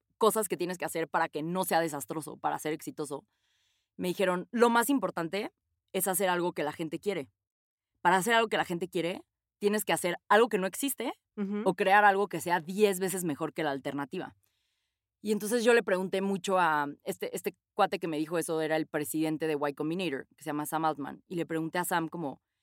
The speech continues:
Speaker 1: "¿Y cómo sé si es diez veces mejor?".
Speaker 2: Ujú.
Speaker 1: ¿No? Porque yo como que sabía que la red social funcionaba, pero no,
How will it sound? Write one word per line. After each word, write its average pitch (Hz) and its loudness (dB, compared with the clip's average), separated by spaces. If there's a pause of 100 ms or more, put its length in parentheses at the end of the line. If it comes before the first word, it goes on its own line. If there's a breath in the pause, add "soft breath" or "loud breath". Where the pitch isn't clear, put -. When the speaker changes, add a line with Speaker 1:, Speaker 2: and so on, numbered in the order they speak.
(180)
Speaker 1:
"¿Y 196 -10
cómo 277 4
sé 220 -4 (260)
si - 0
es 175 0
diez 180 2
veces 160 -4
mejor?". 165 -2 (320)
Speaker 2:
Ujú. 180 -6
Speaker 1:
¿No? 147 -6
Porque 208 0
yo 254 4 (120)
como 247 0
que 175 0
sabía 214 6
que 254 0
la 208 8
red 180 0
social 190 -2
funcionaba, 165 0
pero 147 -4
no, 208 -2